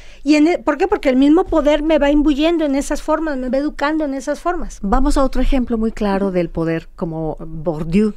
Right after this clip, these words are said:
Speaker 2: lo maneja,
Speaker 1: Ujú.
Speaker 2: que me parece excelente referirnos a, a Bourdieu. Eh, pensemos en el tener más que en tu quehacer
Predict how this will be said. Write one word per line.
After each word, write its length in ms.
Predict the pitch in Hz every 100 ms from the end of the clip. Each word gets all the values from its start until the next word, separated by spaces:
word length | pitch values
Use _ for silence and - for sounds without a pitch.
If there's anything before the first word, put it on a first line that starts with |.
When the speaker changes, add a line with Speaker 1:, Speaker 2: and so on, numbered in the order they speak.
| -
Speaker 2:
lo 160 | 165
maneja, 320 | 160 156 151 170
Speaker 1:
Ujú. 80 |
Speaker 2:
que 60 | 170
me 80 | 175
parece 240 | 170 180
excelente 580 | 233 - 170 185 185 180
referirnos 640 | 165 170 165 156 165 165
a, 120 | 175 160
a 100 | 175
Bourdieu. 400 | 165 165 160 151 - - - - - - -
Eh, 420 | 180 170 170 165 - - - -
pensemos 580 | 226 226 339 359 339 - - - - -
en 480 | 196 190 185 185 185 - -
el 160 | 190 170
tener 460 | 180 185 196 208 -
más 320 | 180 170 165
que 160 | - 180
en 120 | 170
tu 160 | - 190
quehacer 540 | 226 208 - 147 -